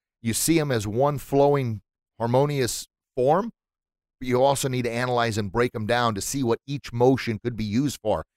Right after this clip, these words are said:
in a practical, combative situation, instead of mindlessly just going through the motions.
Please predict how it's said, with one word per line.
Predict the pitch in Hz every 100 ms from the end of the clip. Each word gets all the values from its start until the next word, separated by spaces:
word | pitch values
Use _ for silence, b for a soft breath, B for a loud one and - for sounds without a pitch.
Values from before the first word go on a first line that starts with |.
| _
in | 113
a | 117
practical, | - 135 139 - 110 92
combative | - 104 117 127 110
situation, | 117 - 107 127 127 85 - _ _ _
instead | 110 - 135
of |
mindlessly | 113 123 160 135 - 110 113 - _ -
just | 127 -
going | 131 127 110
through | 165 214
the |
motions. | 113 95 - 85 _